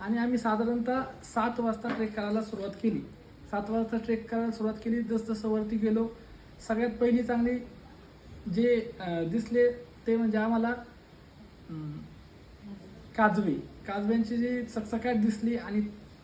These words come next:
त्या चकचकाटीने आम्ही भारावून गेलो. किल्ला जसजसं वरती चालत होता, संपतच नव्हता. चाललोय, चाललोय, चाललोय, चाललोय. पण काकांनी योग्य वेळी आम्हाला योग्य डायरेक्शन दिल्या,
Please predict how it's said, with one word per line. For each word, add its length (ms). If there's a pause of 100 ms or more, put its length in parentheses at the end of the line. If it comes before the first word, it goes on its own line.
(100)
त्या 120
चकचकाटीने 640
आम्ही 200
भारावून 360
गेलो. 220 (720)
किल्ला 220
जसजसं 440
वरती 260
चालत 260
होता, 180
संपतच 500
नव्हता. 280 (760)
चाललोय, 360 (360)
चाललोय, 300 (240)
चाललोय, 300
चाललोय. 360 (380)
पण 260
काकांनी 500
योग्य 300
वेळी 140
आम्हाला 280
योग्य 240
डायरेक्शन 420
दिल्या, 220